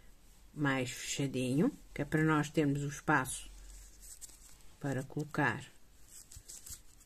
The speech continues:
o nosso sabonete. Ver? Encaixa assim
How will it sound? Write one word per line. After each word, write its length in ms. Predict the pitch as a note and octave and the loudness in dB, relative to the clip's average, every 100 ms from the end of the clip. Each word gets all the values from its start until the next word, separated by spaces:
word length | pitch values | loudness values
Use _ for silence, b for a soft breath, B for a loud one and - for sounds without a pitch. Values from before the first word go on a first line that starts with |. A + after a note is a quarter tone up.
| - | -6
o 60 | |
nosso 340 | C3+ C3 B2 - | -2 -2 -4 -4
sabonete. 720 | B2+ B2 G#2+ G2 C#3+ - F4+ - - - - - - - - - - - - - - - - - - - | -4 -4 -4 -2 -2 0 -2 -4 -16 -18 -16 -18 -16 -16 -16 -20 -20 -20 -20 -20 -20 -20 -20 -20 -20 -16
Ver? 380 | E3 C3 C#3 - - - - | -10 -4 0 0 -4 -20 -8
Encaixa 400 | D3+ C#3+ - C#3 | -2 -2 -2 -6
assim 320 | - A#2+ | -6 -8